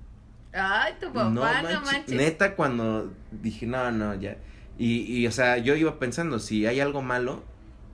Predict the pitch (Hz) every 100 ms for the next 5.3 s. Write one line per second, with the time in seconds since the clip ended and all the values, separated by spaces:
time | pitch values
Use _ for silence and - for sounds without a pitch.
0 | - 101 - 104 107 120 131 127 110 95
1 | 92 - - - - - 110 104 - 135
2 | 147 131 - 135 147 220 107 107 107 110
3 | 113 113 - 104 104 113 104 92 85 80
4 | 76 - - 95 95 92 - 107 101 95
5 | 87 95